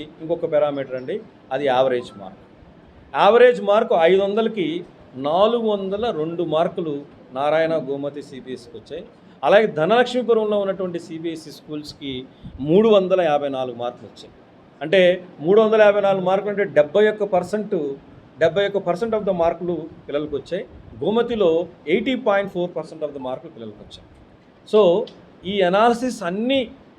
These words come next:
మనం బాగా గమనించగలిగితే పిల్లలు all parameters-లో, అన్ని పారామీటర్స్లో మంచి మార్కులు, మంచి రేంజెస్ తెచ్చుకోవడానికి తెచ్చుకున్నారు. So దీనికి ప్రధానమైన కారణాలు ఏంటంటే మా దగ్గర ఉన్నటువంటి మైక్రో షెడ్యూల్.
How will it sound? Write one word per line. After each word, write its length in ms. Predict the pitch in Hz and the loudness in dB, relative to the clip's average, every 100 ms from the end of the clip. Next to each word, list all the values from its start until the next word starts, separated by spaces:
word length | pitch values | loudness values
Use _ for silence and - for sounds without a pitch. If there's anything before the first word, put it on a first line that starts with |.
| - 156 | -6 -4
మనం 140 | 180 135 | -4 0
బాగా 200 | 143 185 151 | 2 2 0
గమనించగలిగితే 760 | 147 156 165 143 135 131 160 160 127 131 _ _ - - | -4 -6 -8 -10 -12 -12 -10 -8 -8 -10 _ _ -20 -8
పిల్లలు 340 | 170 208 240 214 123 143 | -4 -2 -2 -4 -2 4
all 200 | 190 247 233 202 | 6 6 4 0
parameters-లో, 840 | 196 202 190 180 175 - 180 220 - - - | 2 0 -2 -6 -10 -10 -16 -16 -16 -20 -18
అన్ని 260 | 175 240 277 208 | -10 -6 -4 0
పారామీటర్స్లో 720 | 196 196 185 175 147 185 170 151 - - _ 120 127 | 0 0 -6 -12 -18 -12 -10 -10 -14 -20 _ -12 -8
మంచి 260 | 196 220 208 | -6 -6 -6
మార్కులు, 400 | 165 160 165 160 202 - 131 | -4 -4 -6 -14 -16 -14 -10
మంచి 220 | 175 175 | -8 -8
రేంజెస్ 300 | 147 147 151 - | -8 -10 -12 -14
తెచ్చుకోవడానికి 500 | 135 - 127 131 120 - _ _ - | -20 -16 -16 -14 -18 -20 _ _ -12
తెచ్చుకున్నారు. 480 | 139 131 123 101 92 _ _ _ _ _ _ | -12 -10 -16 -16 -18 _ _ _ _ _ _
So 60 | - 208 156 | -6 -4 0
దీనికి 280 | 226 247 247 180 | 0 0 -4 -4
ప్రధానమైన 580 | 170 208 262 269 254 254 175 | 0 4 4 4 2 0 0
కారణాలు 420 | 180 196 196 175 | 0 0 -2 -2
ఏంటంటే 420 | 165 160 156 151 220 - - - - 127 | -6 -10 -12 -10 -10 -10 -20 -20 -16 -4
మా 80 | 156 156 | -2 0
దగ్గర 180 | 165 208 | -2 -2
ఉన్నటువంటి 560 | 202 185 165 160 160 180 147 151 - - 110 | -4 -8 -10 -12 -10 -10 -10 -12 -20 -20 -6
మైక్రో 280 | 131 143 147 143 | -6 -4 -8 -6
షెడ్యూల్. 320 | 113 117 | -12 -10